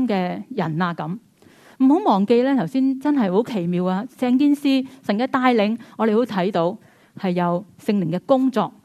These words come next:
參與其中嘅。不如我哋就由被傳福音者我哋睇起啊，係咪？睇個三角裏面，睇下佢嘅角色係點喎。我哋呢，就用，呃，腓利嗰個街頭報道成為一個例子啊。好啦，呢個呢，係一個，有一個伊索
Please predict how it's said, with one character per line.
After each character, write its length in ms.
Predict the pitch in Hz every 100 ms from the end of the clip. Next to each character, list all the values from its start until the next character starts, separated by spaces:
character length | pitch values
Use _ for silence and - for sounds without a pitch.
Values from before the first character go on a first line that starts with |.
| _
參 240 | - 247 202
與 100 | 165
其 140 | 175
中 260 | - 180 165
嘅。 100 | - - _ _ - - - -
不 60 | 403
如 140 | 247
我 80 | 233
哋 80 | 214
就 180 | 202 196
由 420 | 175 170 170 175 - _ -
被 180 | 247 240
傳 200 | - 180
福 120 | 320
音 260 | - 302 311
者 100 | 190 220
我 100 | 202
哋 0 |
睇 240 | 165 208
起 180 | 208 214
啊， 120 | 240
係 40 |
咪？ 180 | 196 180
睇 180 | 185 233
個 80 | 226
三 260 | 269 254
角 100 | 240
裏 140 | 180 185
面， 180 | 180 180 -
睇 60 |
下 120 | 226 233
佢 100 | 185
嘅 140 | 185
角 220 | - 208
色 100 | -
係 200 | 262 185 170
點 160 | 165
喎。 180 | 190 165 _ _ - - - -
我 120 | 302
哋 100 | 254
呢， 60 | 262
就 120 | 180
用， 280 | 180 175 170
呃， 160 | 180 165
腓 160 | 196 180
利 180 | 185
嗰 140 | 196 254
個 300 | 226 208 208 - -
街 100 | 226
頭 140 | 247 160
報 160 | 190
道 120 | 185
成 140 | 165 160
為 80 | 180
一 40 |
個 180 | 220 170
例 80 | 165
子 240 | 147 165
啊。 220 | 180 175 - _ - - - - - -
好 120 | 277
啦， 100 | 240
呢 160 | 269 330
個 160 | 247
呢， 80 | 269
係 140 | 226
一 20 | 254
個， 320 | 208 190 185
有 180 | 220 302
一 40 |
個 180 | 330 254
伊 180 | 269 320
索 240 | 262 214